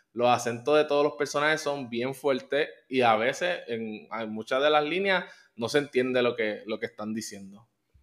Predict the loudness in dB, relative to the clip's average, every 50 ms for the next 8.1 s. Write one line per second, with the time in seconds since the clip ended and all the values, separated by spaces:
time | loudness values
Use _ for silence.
0 | _ _ _ _ _ _ _ _ -10 -6 -6 -6 -6 -2 0 0 0 0 -2 -4
1 | 0 2 4 6 6 6 6 4 4 4 2 0 -2 -4 -6 -12 _ _ _ _
2 | _ _ _ _ 2 2 2 2 2 -4 -2 0 -2 0 0 0 -2 0 0 -2
3 | -2 -2 0 0 2 2 4 2 2 2 2 0 0 0 0 2 2 2 4 4
4 | 4 4 4 4 0 -2 -6 -10 -12 -16 -20 _ _ _ _ _ _ 0 0 2
5 | 2 2 0 0 2 4 4 4 4 2 2 0 -2 0 0 0 -2 -4 -6 -4
6 | -2 0 2 2 2 0 0 -4 -6 -14 -20 _ _ -6 -2 -2 -2 0 0 0
7 | 0 0 0 2 2 4 4 4 2 2 2 0 0 -2 -4 -2 0 0 0 -2
8 | -8